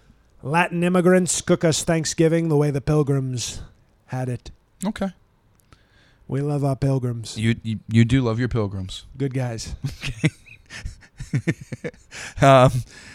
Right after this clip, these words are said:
Speaker 2: so this, th-, this
Speaker 1: They were
Speaker 2: week
Speaker 1: obsessed with maze.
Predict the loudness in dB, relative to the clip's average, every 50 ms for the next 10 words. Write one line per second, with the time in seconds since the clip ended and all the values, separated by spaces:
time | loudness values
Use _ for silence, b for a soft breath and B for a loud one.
0 | B B B 4 6 6 8 8 6 4 2 -4 -6 -8 -8 -6 0 6 6 8
1 | 8 8 8 6 6 4 4 6 6 6 6 4 0 0 0 0 0 -2 0 2
2 | 2 4 2 2 2 0 -2 -4 -6 -8 -10 -12 -14 -14 -14